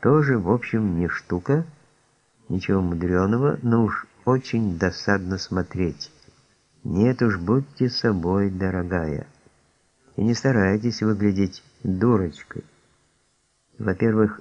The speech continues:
незачем, а во-вторых, вам все равно не поверят. Прощайте, до следующей почты. Письмо восьмое.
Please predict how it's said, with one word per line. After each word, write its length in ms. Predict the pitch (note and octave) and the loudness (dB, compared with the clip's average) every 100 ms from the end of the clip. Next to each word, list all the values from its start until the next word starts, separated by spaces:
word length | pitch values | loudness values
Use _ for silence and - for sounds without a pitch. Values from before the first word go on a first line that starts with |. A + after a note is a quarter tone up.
| - | -4
незачем, 720 | G#2 A#2+ C#3+ G#2 D#2+ - E2+ - | -2 2 2 0 -2 -4 -6 -2
а 80 | G2+ | -2
во-вторых, 600 | F#2 - G#2 D3+ D3+ - _ _ _ _ _ _ _ _ _ - | -2 0 2 2 0 -6 _ _ _ _ _ _ _ _ _ -4
вам 300 | F#2 F#2 F2+ | 0 0 -2
все 280 | - G2+ G2+ | -4 2 2
равно 360 | F#2+ F2 G2 | 2 2 2
не 140 | C3 C3 | 2 0
поверят. 460 | B2 B2 G#2 - - _ _ _ _ _ C3+ _ _ - _ _ _ _ _ _ | -2 -2 -4 -6 -16 _ _ _ _ _ _ _ _ -20 _ _ _ _ _ _
Прощайте, 920 | - E2 - - G2+ C3+ C#3+ - C#3+ C#3+ - _ _ _ _ _ _ _ - | -6 -6 -6 -4 2 2 2 -2 -2 -4 -10 _ _ _ _ _ _ _ -8
до 200 | F#2+ D#2+ | -4 -4
следующей 800 | - F2+ G2 G#2 F#2+ - F#2 E2+ - | -4 0 0 0 -4 -6 -8 -8 -6
почты. 540 | D2+ - - - - - _ _ _ _ _ _ _ _ _ | -8 -6 -14 -12 -12 -14 _ _ _ _ _ _ _ _ _
Письмо 800 | A2 G#2 G2+ - G2 G#2 B2+ D3 - - - - | 4 4 4 2 4 6 6 4 -2 -20 -14 -4
восьмое. 1000 | G2+ G2+ A2+ - A#2+ G#2+ F2+ E2+ D#2+ | 0 0 0 0 0 2 2 0 -2